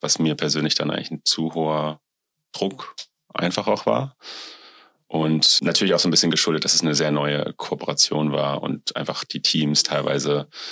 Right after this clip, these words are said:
die Bewegungsabläufe, die Kommunikation noch nicht so verzahnt war, wie das jetzt auch der Fall ist, wenn man einfach mehr Zeit hatte, zusammenzuarbeiten über Jahre.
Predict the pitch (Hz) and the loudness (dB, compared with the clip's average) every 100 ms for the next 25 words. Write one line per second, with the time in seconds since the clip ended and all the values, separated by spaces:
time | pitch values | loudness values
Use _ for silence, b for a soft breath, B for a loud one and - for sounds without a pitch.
0 | B B - 78 76 85 80 78 78 76 | B B -4 -2 2 2 2 2 2 0
1 | 80 78 - 76 80 80 78 - 82 78 | 0 0 0 -2 0 -2 0 2 2 2
2 | 78 73 B B B B - 76 80 - | 2 0 B B B B -6 0 4 4
3 | 80 78 76 73 - 78 - 76 76 76 | 4 4 2 0 0 0 0 0 0 0
4 | 71 71 71 80 - 73 73 - 80 85 | 0 0 0 2 2 0 -2 0 2 2
5 | - 76 73 73 76 78 76 - 76 78 | 2 0 -2 -2 -4 -2 0 0 0 -2
6 | 78 - 78 76 73 - 80 85 85 85 | -2 -2 0 -2 0 0 0 -2 -2 -2
7 | 82 82 82 82 82 | 0 0 0 0 -2